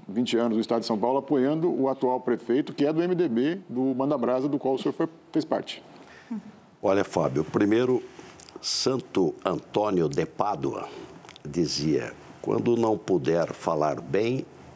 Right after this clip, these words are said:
Speaker 2: não diga nada." Então, <laughs> às vezes, acabam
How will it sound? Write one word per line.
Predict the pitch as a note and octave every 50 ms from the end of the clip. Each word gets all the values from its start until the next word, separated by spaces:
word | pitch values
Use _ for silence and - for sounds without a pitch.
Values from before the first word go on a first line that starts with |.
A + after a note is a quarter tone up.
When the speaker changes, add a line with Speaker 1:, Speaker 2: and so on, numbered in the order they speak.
| - - -
Speaker 2:
não | F2+ F#2 G#2+ A#2 A#2
diga | G2 G2+ A#2 G#2+ G2+ E2+
nada." | C#2 C2+ C2 A#1+ - - - - - - - - - - - - - - - - -
Então, | - - F#2 -
<laughs> | - A2+
às | G#2 - - -
vezes, | - D#2 D#2 A2 G2 E2+ - - - - - - - - - - - -
acabam | - E2 E2 - - F2 F2 F2+ F#2+ F#2+ G#2 A2 G#2+ G2+ F2+ E2 C2+